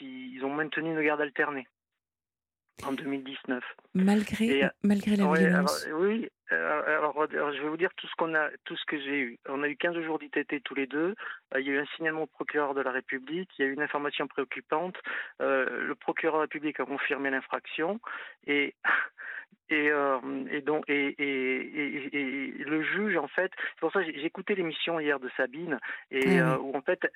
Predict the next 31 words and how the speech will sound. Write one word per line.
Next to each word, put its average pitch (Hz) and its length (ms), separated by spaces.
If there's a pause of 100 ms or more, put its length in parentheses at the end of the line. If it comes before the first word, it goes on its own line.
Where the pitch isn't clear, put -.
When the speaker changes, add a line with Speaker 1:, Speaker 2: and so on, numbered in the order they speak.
(180)
Speaker 2:
Mm. 185 100
Speaker 1:
et, 143 280
où 143 200
elle, 147 200
elle, 165 120
elle 147 120
a 139 40
eu 143 60
de 143 40
la 156 80
chance, 185 240
elle 139 80
est 127 100
tombée 151 180
sur 143 220
un, 135 120
un, 131 400
une 143 200
bonne 151 360
brigade 151 300
des 147 100
mineurs. 143 400
Speaker 2:
Oui, 190 220 (280)
Speaker 1:
Et, - 140
et, - 0
et - 260
Speaker 2:
effectivement. 160 460
Speaker 1:
comme 165 80
je 160 80
dis 160 140
dans, 156 180